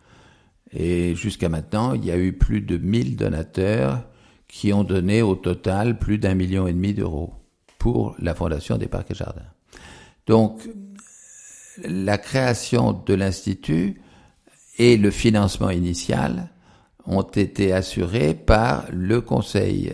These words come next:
départemental du Calvados et la Fondation des Parcs et Jardins de France. Et au, au, au Conseil, euh, nous avions également prévu d'avoir quatre membres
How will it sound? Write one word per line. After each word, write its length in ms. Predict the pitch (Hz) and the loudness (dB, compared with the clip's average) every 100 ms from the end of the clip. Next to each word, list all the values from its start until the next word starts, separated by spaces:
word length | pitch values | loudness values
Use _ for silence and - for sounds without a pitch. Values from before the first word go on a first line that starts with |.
| - | -6
départemental 720 | - - 80 - 85 80 82 | -6 -4 -4 -4 -4 -2 -4
du 100 | 80 | -4
Calvados 680 | - 78 80 85 113 - - - | -6 -6 -6 -2 -2 -2 -6 -2
et 180 | 127 - | 2 2
la 140 | - | 2
Fondation 460 | 107 101 92 90 92 | -2 -2 -4 -4 -4
des 100 | 90 | -2
Parcs 220 | - 80 | -2 -4
et 40 | 87 | -4
Jardins 280 | 80 82 | -6 -6
de 80 | 67 | -8
France. 400 | - - 156 - - - - - - _ _ _ _ _ | -6 -6 -6 -12 -20 -20 -20 -20 -20 _ _ _ _ _
Et 140 | - 107 | 4 6
au, 200 | 113 - - 180 - 98 - | 6 2 -6 -12 -12 -10 0
au, 600 | 104 101 - - 82 80 80 73 - - | 4 6 4 4 2 -2 -4 -6 -6 -4
au 120 | 92 | -4
Conseil, 680 | - 82 - 123 156 - - - - | -2 -2 0 0 2 -2 -4 -8 -6
euh, 220 | 87 92 | -4 -2
nous 320 | 92 95 90 | 0 0 0
avions 340 | 85 92 92 87 | -2 -2 0 0
également 460 | 76 80 87 104 | -2 -2 -2 -4
prévu 400 | - 82 80 110 | -2 -2 -2 -2
d'avoir 420 | - 87 87 - | -2 -2 -2 -4
quatre 380 | - - - - | -4 -4 -2 -4
membres 480 | 78 82 98 - - | -2 -2 -2 -4 -8